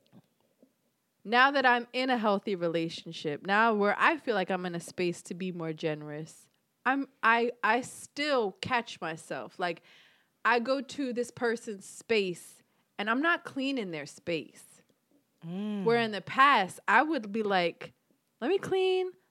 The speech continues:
Speaker 1: let me do this." Like, I'll help with dishes. We made a j-, a meal together. But, like, I have cleaned the bathroom a couple of times.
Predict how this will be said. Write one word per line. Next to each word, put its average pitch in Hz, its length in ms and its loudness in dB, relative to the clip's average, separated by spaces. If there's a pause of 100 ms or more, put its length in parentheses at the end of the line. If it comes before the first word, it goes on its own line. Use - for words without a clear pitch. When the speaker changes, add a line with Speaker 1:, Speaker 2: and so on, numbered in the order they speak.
Speaker 1:
let 247 100 -4
me 339 140 0
do 330 140 2
this." 320 320 2
Like, 359 120 2
I'll 359 160 4
help 302 240 -2
with 254 160 -2
dishes. 233 520 2
We 240 80 -6
made 226 400 -2
a 202 80 0
j-, 175 260 -10
a 190 120 0
meal 208 360 0
together. 196 640 0 (400)
But, 214 140 -6
like, 202 460 -4 (1040)
I 262 60 -6
have 285 220 -6
cleaned 214 220 -8
the 196 60 -12
bathroom 220 340 -2
a 220 60 -2
couple 226 320 4
of 226 80 2
times. 220 520 4